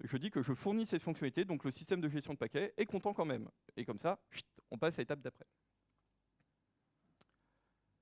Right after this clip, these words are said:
Les états intermédiaires, euh, j'en ai déjà un petit peu, euh, parlé, euh,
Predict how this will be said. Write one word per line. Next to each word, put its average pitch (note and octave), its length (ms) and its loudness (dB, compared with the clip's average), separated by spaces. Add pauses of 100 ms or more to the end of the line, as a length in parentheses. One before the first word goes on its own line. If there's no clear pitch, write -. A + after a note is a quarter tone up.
(260)
Les G#3 180 4
états G#3+ 220 2
intermédiaires, E3 640 0
euh, A2+ 340 0
j'en C3+ 200 -2
ai C#3 60 2
déjà C#3+ 220 0
un D3+ 60 0
petit C#3+ 160 -10
peu, D3+ 100 -6
euh, A2 640 0
parlé, B2+ 300 0
euh, G#2+ 320 0